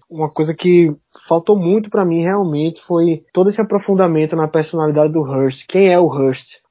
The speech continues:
Gostei muito da parte política, que também tá muito presente em Cidadão Kane, isso aí foi exemplar, mas a figura do Hearst ficou faltando pra mim, e isso tirou um pouco do filme, o que não diminui o filme de modo nenhum. Pra mim ainda é um grande filme, pra mim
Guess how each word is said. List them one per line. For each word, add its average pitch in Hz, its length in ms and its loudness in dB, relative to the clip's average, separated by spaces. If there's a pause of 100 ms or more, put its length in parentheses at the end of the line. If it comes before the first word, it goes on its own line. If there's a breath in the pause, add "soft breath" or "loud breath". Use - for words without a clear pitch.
Gostei 175 320 2
muito 180 260 -2
da 190 120 -2
parte 151 360 -6
política, 147 480 -2
que 151 180 -6
também 147 280 -2
tá 147 140 -2
muito 185 280 -2
presente 147 380 0
em 135 40 -2
Cidadão 131 380 -4
Kane, 135 400 -2
isso 147 160 -8
aí 135 80 -4
foi 135 200 -8
exemplar, 139 580 -2
mas 135 140 -2
a 156 60 0
figura 170 360 0
do 233 80 0
Hearst 165 400 0 (240)
ficou 165 280 -4
faltando 165 440 -4
pra 175 180 -2
mim, 135 300 -4 (160)
e 147 160 2
isso 175 420 -2
tirou 196 220 2
um 262 80 -4
pouco 165 300 -2
do 156 100 -4
filme, 185 500 -4
o 277 160 -2
que 208 220 0
não 247 160 2
diminui 208 400 0
o 220 80 2
filme 165 320 -4
de 190 60 -2
modo 147 260 0
nenhum. 180 220 -4
Pra 139 100 -6
mim 151 160 -2
ainda 151 240 0
é - 20 4
um 160 80 0
grande 170 280 0
filme, 165 360 -2
pra 175 160 -2
mim 151 360 -2